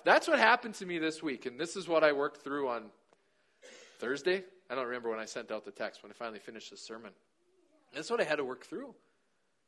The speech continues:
And this is what we do. Like, who is encouraging me to do this? Who is encouraging me in this ungodliness? They're probably not doing it consciously.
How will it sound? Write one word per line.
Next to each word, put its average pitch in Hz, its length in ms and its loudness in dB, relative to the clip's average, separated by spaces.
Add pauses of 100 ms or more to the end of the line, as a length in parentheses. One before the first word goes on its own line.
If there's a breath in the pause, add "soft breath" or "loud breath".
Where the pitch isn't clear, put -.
(420)
And 143 160 -10
this 180 160 -6
is 196 100 -10
what 190 120 -2
we 147 100 -8
do. 240 340 -6 (720)
Like, 131 120 -8
who 220 260 -4
is 320 100 0
encouraging 294 520 -4
me 247 80 -6
to 262 80 -6
do 233 200 -4
this? - 380 -6 (480)
Who 285 120 0
is 330 120 0
encouraging 302 560 -2
me 185 140 -2
in 175 100 -4
this 190 160 -4
ungodliness? 196 720 2
They're 226 100 0
probably 262 280 2
not 196 120 2
doing 190 220 0
it 170 120 -8
consciously. 131 720 -4